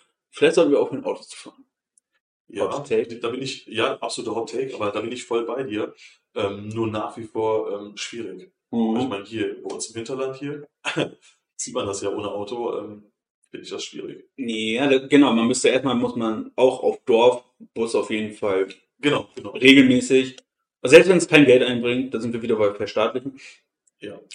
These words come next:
Speaker 1: Äh, das muss einfach auch auf dem Dorf alle zehn Minuten muss ein Bus kommen, I don't care.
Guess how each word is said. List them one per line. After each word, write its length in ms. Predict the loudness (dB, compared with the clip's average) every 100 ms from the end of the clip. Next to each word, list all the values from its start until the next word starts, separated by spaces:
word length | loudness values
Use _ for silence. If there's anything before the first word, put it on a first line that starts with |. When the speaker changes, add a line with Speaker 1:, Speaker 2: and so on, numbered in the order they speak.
| _
Speaker 1:
Äh, 260 | 4 4 4
das 220 | -4 -4
muss 280 | 2 2 2
einfach 420 | -4 -2 -2 -2 -4 -2
auch 300 | -2 0 0
auf 100 | 2
dem 120 | 2
Dorf 220 | 2 2
alle 180 | 2 -2
zehn 160 | 0 -2
Minuten 260 | -2 -4 -10
muss 160 | -10
ein 40 | -10
Bus 160 | -12
kommen, 200 | -12 -10
I 40 | -10
don't 140 | -10
care. 240 | -8 -8